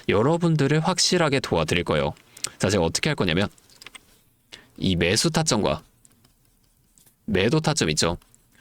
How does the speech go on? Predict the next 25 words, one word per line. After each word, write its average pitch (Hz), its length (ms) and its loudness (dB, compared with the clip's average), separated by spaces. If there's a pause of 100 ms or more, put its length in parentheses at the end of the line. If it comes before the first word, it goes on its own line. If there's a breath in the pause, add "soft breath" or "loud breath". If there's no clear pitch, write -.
(280 loud breath)
자, - 80 0
이거를 127 400 2
어떻게 117 500 0
드려야 151 380 2
여러분이 87 400 2
저를 87 160 0
잘 85 240 -2
따라올 135 340 0
수 - 120 0
있을지 110 260 0
고민을 82 320 0
좀 92 140 0
해봤는데 101 540 0 (480 loud breath)
자, 117 100 0
그냥 117 180 2
간단하게 92 580 0 (300 loud breath)
여러분과 156 680 2
제가 98 440 0
소통할 139 520 0
수 - 160 0
있는 92 320 2
이 80 120 0
방을 104 560 0
하나 98 160 2
만들었습니다. 80 640 0